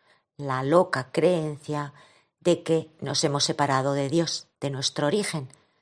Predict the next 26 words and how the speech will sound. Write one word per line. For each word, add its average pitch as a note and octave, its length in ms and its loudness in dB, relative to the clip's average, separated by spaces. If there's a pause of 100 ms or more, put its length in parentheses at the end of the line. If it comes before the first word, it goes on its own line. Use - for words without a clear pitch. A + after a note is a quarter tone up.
(180)
de D3+ 120 -4
nuestro D3 400 -4
ser, D3+ 320 0 (580)
el E3 240 4
Cristo F#3 420 -2
que D3+ 120 -2
Dios C#3+ 280 0
creó, D3 380 -2 (220)
uno G#3 400 2 (140)
con C#3 200 0
Él. B2 180 -8 (1900)
Este - 280 6
es G3+ 160 2
el D#3 80 2
error D#3+ 420 6
que D3+ 140 -4
requiere D#3+ 500 0
corrección, C#3 880 -4 (760)
no G#3 120 2
el C#4+ 120 4
multitudinario D#3+ 1800 2
camuflaje D3+ 840 2
que D#3 140 -6
el D3+ 100 0
ego E3 380 4
usa D3+ 400 -2